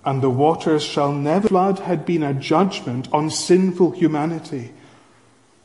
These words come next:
but the rainbow would thereafter be a token of God's gracious promise. And so the rainbow around the throne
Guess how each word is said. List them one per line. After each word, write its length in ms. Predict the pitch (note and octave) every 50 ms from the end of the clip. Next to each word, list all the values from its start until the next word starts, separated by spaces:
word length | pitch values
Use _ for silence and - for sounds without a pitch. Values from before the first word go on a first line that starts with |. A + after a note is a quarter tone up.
| _ _
but 160 | - E3+ D#3+
the 120 | - E3+ D#3+
rainbow 640 | D#3 E3 F3+ G3+ A3+ A#3 A3+ A3 G3+ G3+ F#3+ F#3+
would 280 | F#3 F3 F3 E3+ F3 -
thereafter 720 | G3 G3+ A3+ A3 G3+ F3 F3 F3 E3+ - - - E3+ D3+
be 220 | C#3+ - D#3+ D3+
a 100 | D3 D3
token 840 | - - - - - G3+ F#3 F#3 - - F3 C#3 C3+ C3+ - - - - - -
of 260 | D3 D3 C#3 C#3+ -
God's 440 | - D3+ C#3+ C#3+ C#3+ C#3+ C#3 C3+ -
gracious 880 | - - C#3 C3 C#3+ E3 F#3 G3 F#3 - - - G3 F3 F3 - - -
promise. 840 | - - - - D3 B2+ A#2+ A2+ A2+ A#2 A#2 - - - - - - _ _ _ _ _ _ _ _ _ _ _ _ _ _ _ _ _ _ _ _ _ _ _ _
And 120 | - G3 F#3
so 200 | - A#3 G#3+ G3+
the 120 | G3+ G3
rainbow 640 | F#3 F#3+ G3+ A#3+ B3 A#3+ A#3+ A3+ A3 G#3 G#3 G#3+ -
around 640 | E3+ E3 D#3+ D3+ D3+ D#3+ E3+ F3+ F#3+ F#3+ F#3 E3
the 80 | D#3+ C#3+
throne 720 | - - - F3+ F3+ F3 E3+ E3 D3+ C#3 C3 B2+ B2